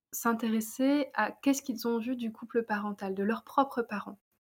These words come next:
Dans un premier temps, c'est quelle est pour eux la définition du couple ?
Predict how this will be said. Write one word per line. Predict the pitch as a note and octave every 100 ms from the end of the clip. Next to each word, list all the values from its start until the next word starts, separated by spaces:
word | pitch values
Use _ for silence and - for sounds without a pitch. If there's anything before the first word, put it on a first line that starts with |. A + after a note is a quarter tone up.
| _ _ - - _ _ _ _ G#3
Dans | A3+ A3+
un | A3
premier | - A#3 A3
temps, | A3 F#3 -
c'est | - - A3 G#3+ G#3+ _ _ _ _ _ - - -
quelle | C4 B3
est | B3
pour | A#3+ A#3
eux | A#3+
la | A3+
définition | G3+ G3 F#3+ - G3+ F#3+ - -
du | G3+ G#3+
couple ? | - C#4+ C#4+ C#4+ - G#3+